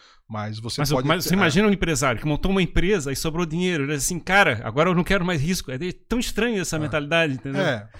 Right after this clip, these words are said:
Speaker 1: mas é, é um investimento de risco, mas assim, vai, ele vai te trazer muito, assim, porque é diferente de você jogar no imóvel, né? Você,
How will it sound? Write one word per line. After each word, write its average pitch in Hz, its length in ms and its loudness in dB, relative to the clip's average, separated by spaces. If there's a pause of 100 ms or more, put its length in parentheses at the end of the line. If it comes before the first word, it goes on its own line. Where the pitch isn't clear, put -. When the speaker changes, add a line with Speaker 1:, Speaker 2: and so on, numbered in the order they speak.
(260)
Speaker 1:
mas 135 300 -6
é, 135 340 -6 (200)
é 156 120 0
um 208 40 0
investimento 170 440 -6
de 139 80 -6
risco, 175 280 -6
mas 185 100 -6
assim, 165 240 -8
vai, 147 220 -6
ele 160 200 -6
vai 170 200 -2
te 202 120 -8
trazer 160 360 -6
muito, 175 500 -6
assim, 143 220 -10
porque - 280 -12 (160)
é 156 80 -4
diferente 208 400 -2
de 208 60 -6
você 190 240 -4
jogar 156 240 -2
no 147 80 -4
imóvel, 117 460 -4
né? 110 160 -8
Você, 127 240 -10